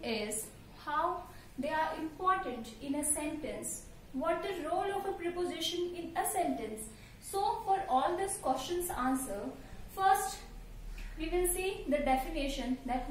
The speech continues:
what a preposition is. So, a preposition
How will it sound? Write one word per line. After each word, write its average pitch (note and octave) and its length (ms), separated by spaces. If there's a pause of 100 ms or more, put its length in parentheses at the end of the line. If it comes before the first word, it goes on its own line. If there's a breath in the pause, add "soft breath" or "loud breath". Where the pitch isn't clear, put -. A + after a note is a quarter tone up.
what C#4+ 380
a E4 80
preposition E4 720 (120)
is. - 340 (340 loud breath)
So, - 480 (100)
a F4 60 (100)
preposition G4+ 680